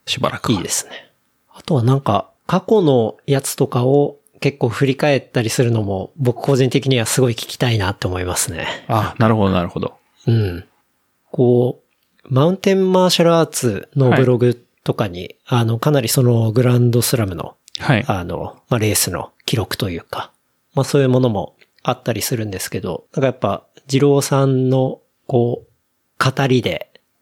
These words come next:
Speaker 2: その時をちょっと振り返ったりとかっていうのも、
Speaker 1: はい。
Speaker 2: まあ、絶対面白いんじゃないかなとか思いましたね。
Speaker 1: なるほど。いいですね。
Speaker 2: うん。
Speaker 1: ちょっと、テーマの一つとしてやりたいですね。
Speaker 2: なんか、あ、あれですよね。まあ、これが落ち着いて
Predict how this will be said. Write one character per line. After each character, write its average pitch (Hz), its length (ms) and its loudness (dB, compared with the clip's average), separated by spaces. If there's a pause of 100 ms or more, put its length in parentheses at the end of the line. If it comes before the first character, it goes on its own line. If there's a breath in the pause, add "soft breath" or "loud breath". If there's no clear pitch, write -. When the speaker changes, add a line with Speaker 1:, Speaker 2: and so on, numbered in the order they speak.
(320)
Speaker 2:
そ - 160 0
の 113 80 2
時 113 220 0
を 92 60 -4
ち - 100 -2
ょ - 20 -4
っ - 20 -6
と - 100 -6
振 120 160 -2
り 104 100 0
返 98 160 -2
っ - 140 -10
た 98 120 -2
り - 80 -6
と 98 140 -6
か - 160 -4
っ - 200 -18
て 113 100 -2
い - 20 -4
う 104 60 -4
の 107 100 -4
も、 139 180 -8
Speaker 1:
は - 80 -14
い。 - 40 -20 (120)
Speaker 2:
ま 127 60 0
あ、 110 40 0
絶 107 220 -2
対 131 140 0
面 123 120 2
白 131 200 0
い 120 40 0
ん - 40 0
じ - 60 -4
ゃ - 20 -4
な 85 100 -8
い 87 60 -10
か 87 100 -8
な 80 120 -10
と - 100 -12
か - 80 -8
思 85 160 -8
い 82 40 -6
ま 85 100 -2
し - 100 -2
た - 80 -12
ね。 - 320 -16 (380)
Speaker 1:
な 110 140 -2
る 92 60 0
ほ 98 100 -4
ど。 - 280 -14 (300)
い 110 80 2
い - 40 2
で 92 40 -2
す 110 200 0
ね。 98 80 0
Speaker 2:
う 92 40 -2
ん。 90 200 -8 (260 loud breath)
Speaker 1:
ち - 80 2
ょ - 20 2
っ - 40 -2
と、 - 280 -6 (560)
テ 110 120 4
ー 95 40 0
マ 92 140 0
の 95 80 0
一 - 200 -2
つ - 100 -4
と 95 100 -4
し - 100 -8
て - 140 -10 (300)
や 110 100 0
り 92 80 0
た - 100 -2
い - 40 -2
で - 40 -6
す - 120 -8
ね。 - 240 -14 (140)
Speaker 2:
な 208 100 0
ん - 20 -8
か、 - 260 -2 (120)
あ、 - 120 -8 (300)
あ 139 60 0
れ 139 60 2
で 151 40 2
す - 140 -4
よ 90 60 -6
ね。 - 260 -16
ま 143 80 2
あ、 - 20 -2
こ 165 140 0
れ 170 80 2
が 175 100 4
落 170 180 -2
ち - 40 -12
着 170 180 2
い - 20 -20
て 156 380 2